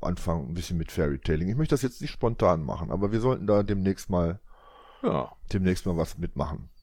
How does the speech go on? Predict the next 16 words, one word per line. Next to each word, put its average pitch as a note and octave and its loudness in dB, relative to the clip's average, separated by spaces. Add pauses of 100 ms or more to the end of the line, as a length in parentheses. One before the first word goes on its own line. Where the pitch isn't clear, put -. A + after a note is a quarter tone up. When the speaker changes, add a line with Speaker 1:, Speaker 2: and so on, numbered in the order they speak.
Speaker 1:
ne? G#2 -8 (640)
Speaker 2:
Also, D2+ -8
wir D2+ -10
wären F#2 -4
schon D#2+ -10
viel G2 -6
besser. F#2 2
Wir D2 0
haben D2 -6
sehr G#2 8
wenig F2+ 0
heute D#2+ -2
über C#2+ -4
Fakten - -8
geredet, C#2 -6
also, C2 -10